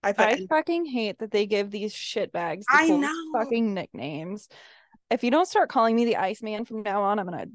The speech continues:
Speaker 2: off myself.
Speaker 1: Well, I'm not gonna do that because we have a guy at work that has that on his helmet.
Speaker 2: Fair.
Speaker 1: So I'm not gonna
Speaker 2: Actually, I appreciate you for that.
Speaker 1: Yeah, we're just gonna,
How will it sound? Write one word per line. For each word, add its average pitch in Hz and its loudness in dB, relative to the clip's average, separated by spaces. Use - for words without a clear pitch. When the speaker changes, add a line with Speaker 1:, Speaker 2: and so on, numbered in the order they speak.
Speaker 2:
off - -6
myself. - -8
Speaker 1:
Well, 220 8
I'm 214 6
not 247 4
gonna 269 0
do 196 0
that 208 4
because 190 0
we 202 -2
have 240 -4
a 214 -6
guy 185 0
at 180 -4
work 185 -4
that 185 -4
has 185 0
that 185 -4
on 170 -12
his 190 -12
helmet. - -6
Speaker 2:
Fair. 190 2
Speaker 1:
So 185 6
I'm 190 2
not - -2
gonna 208 -4
Speaker 2:
Actually, 123 -6
I 190 2
appreciate 214 -6
you - -14
for - -12
that. - -6
Speaker 1:
Yeah, - -4
we're 202 2
just 190 -4
gonna, - -4